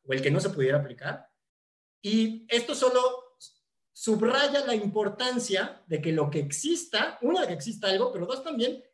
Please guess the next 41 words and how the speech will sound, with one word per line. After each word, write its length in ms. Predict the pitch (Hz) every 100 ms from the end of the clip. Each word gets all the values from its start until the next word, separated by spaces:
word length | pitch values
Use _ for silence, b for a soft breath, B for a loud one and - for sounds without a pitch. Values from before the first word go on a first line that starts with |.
| _
de 120 | 180 160
que 80 |
sea 160 | 160 202
fácil 380 | - 294 285 330
de 60 |
implementar, 600 | 226 180 160 143 151 175 -
idealmente 580 | 185 196 269 330 330
objetivo 500 | 247 - 143 165 208 208
y 100 | 196
mu-, 220 | 220 277
y 60 | 196
lo 180 | 202
menos 300 | 220 262 269 208
discriminatorio 800 | 160 175 165 160 147 180 175
posible, 340 | 139 - 120 123 123
¿no? 160 | 202 - _ _ _ -
A 80 | 151
lo 60 |
mejor 180 | 170 233
ese 100 | 254
es 80 | 240
nuestro, 500 | 214 - 170 156 160
nuestro 840 | 151 143 170 151 147 147 135 - -
panorama 360 | 170 165 185 190
utópico, 880 | 160 190 196 214 220 285 - - _
pero 160 | 151 135
sin 200 | 143 165
duda 160 | 175
es 100 | 190
hacia 240 | 185 143 131
donde 240 | 127 123
deberíamos 600 | 123 127 139 156 156 147
de 80 | 135
caminar 520 | 127 113 135 180 262 - _ _
para, 360 | 135 127 123 -
pues, 160 | - -
buscar 280 | 120 - 156
hacerlo 420 | 143 139 143 139
lo 80 | -
mejor 260 | 226 - -
posible. 340 | _ - 139